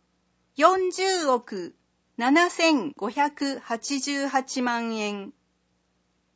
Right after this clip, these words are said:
九十四点零パーセント。地方交付税。地方公共団体が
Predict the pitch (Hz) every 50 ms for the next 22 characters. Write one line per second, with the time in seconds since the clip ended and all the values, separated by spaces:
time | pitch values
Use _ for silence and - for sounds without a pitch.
0 | _ _ - - 392 403 403 392 320 262 247 254 247 233 226 220 247 269 285 254
1 | 233 220 - 208 175 165 156 147 135 - - - 233 269 285 294 294 294 - 277
2 | 269 269 269 - - 254 240 220 180 - - 156 143 - - _ _ _ _ _
3 | _ _ _ _ _ _ _ _ _ _ _ _ _ _ _ _ _ _ _ _
4 | _ _ _ _ _ _ _ _ _ - - 294 302 277 - 427 427 415 359 277
5 | 220 180 - _ - - 320 330 339 330 339 - - 330 285 269 240 202 180 170
6 | 156 156 147 - _ _ _ _ _ _ _ _ _ _ _ _ _ _ _ _
7 | _ _ _ - - 277 285 254 403 392 392 370 339 - - 339 339 349 330 -
8 | - 349 349 349 339 339 339 339 320 311 277 269 240 233 220 190 180 180 170 -
9 | -